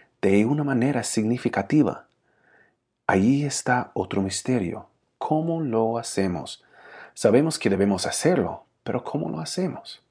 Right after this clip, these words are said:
Como miembros de la iglesia, somos muy buenos en entender qué debemos hacer y qué, por qué debemos hacerlo, pero el truco es el cómo. No somos realmente buenos en eso.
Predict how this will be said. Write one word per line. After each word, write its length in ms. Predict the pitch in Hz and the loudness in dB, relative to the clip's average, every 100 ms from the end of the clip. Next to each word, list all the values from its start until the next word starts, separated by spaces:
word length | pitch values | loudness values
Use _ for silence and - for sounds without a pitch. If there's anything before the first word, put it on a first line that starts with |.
| _ _ _ - - - - - | _ _ _ -20 -20 -20 -20 2
Como 200 | 127 117 | 6 6
miembros 360 | 110 156 180 | 6 6 4
de 100 | 160 | 4
la 120 | 143 120 | 6 6
iglesia, 540 | 104 123 135 - 90 | 6 4 4 0 0
somos 440 | - 143 180 160 - | 0 0 0 -2 -2
muy 340 | 123 135 185 | 2 4 4
buenos 540 | 151 123 143 123 95 | 2 4 6 4 4
en 100 | 95 | 0
entender 560 | 87 90 90 87 90 - | 0 -2 -2 0 -2 -6
qué 300 | - 160 160 | -6 -2 2
debemos 400 | 107 92 85 - | 2 2 -2 -6
hacer 360 | 78 - 67 - - - - - | -6 -2 -4 -4 -18 -20 -20 -4
y 220 | 113 104 - | -4 -4 -6
qué, 380 | - 143 - - - | -2 -2 -2 -12 2
por 220 | 104 - | 2 2
qué 280 | - 214 156 | 0 2 2
debemos 440 | 101 95 95 90 - | 0 0 -2 -2 -2
hacerlo, 520 | - 170 127 69 - - - _ - | 0 2 2 0 -6 -16 -20 _ 0
pero 240 | 107 95 | 4 4
el 180 | 101 95 | 2 -2
truco 440 | - 160 151 90 | 2 2 2 0
es 340 | 95 - - _ _ | -2 -4 -10 _ _
el 280 | - 67 69 - | -4 -2 -4 -8
cómo. 480 | - 143 92 - - _ _ _ - _ | -2 0 0 -6 -14 _ _ _ -20 _
No 200 | 113 135 | 4 4
somos 340 | 139 156 151 110 | 6 4 4 6
realmente 540 | 113 110 107 113 107 | 6 6 2 0 -2
buenos 500 | 127 113 123 92 - | 2 2 2 0 -4
en 120 | 92 | -4
eso. 400 | 101 - - - | -2 -4 -8 -14